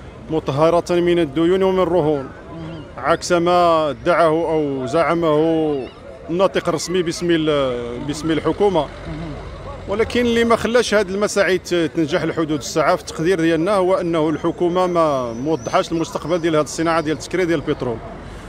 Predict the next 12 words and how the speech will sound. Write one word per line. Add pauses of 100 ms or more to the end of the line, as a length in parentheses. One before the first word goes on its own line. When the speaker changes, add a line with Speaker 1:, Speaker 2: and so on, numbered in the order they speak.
(320)
Speaker 1:
وهاد
التشويش
اللي
كيمارسوه
هاد
الوزراء
عن
وعي
أو
غير
وعي (580)
كذلك